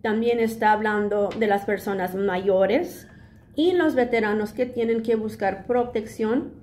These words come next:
de las exenciones. Pero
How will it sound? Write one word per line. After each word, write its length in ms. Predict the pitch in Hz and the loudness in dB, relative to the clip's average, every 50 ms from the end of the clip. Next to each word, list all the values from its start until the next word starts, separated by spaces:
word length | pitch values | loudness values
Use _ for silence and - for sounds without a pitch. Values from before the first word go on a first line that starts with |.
| - - - - - - - - - - - - - - - | -20 -20 -20 -20 -20 -20 -20 -20 -20 -20 -20 -20 -20 -18 -10
de 120 | - 190 190 | -4 -2 0
las 240 | 190 175 180 185 180 - - | 0 0 0 -2 -6 -10 -6
exenciones. 1040 | 175 180 180 180 - 175 175 175 180 180 - - 175 160 160 151 147 147 147 - - - - - - - - - - - | -6 -6 -6 -6 -8 -8 -8 -8 -8 -10 -8 -8 -4 -4 -2 -2 -4 -6 -6 -10 -14 -18 -20 -20 -20 -20 -20 -18 -6 4
Pero 340 | - 247 262 247 233 - | 4 6 6 6 2 0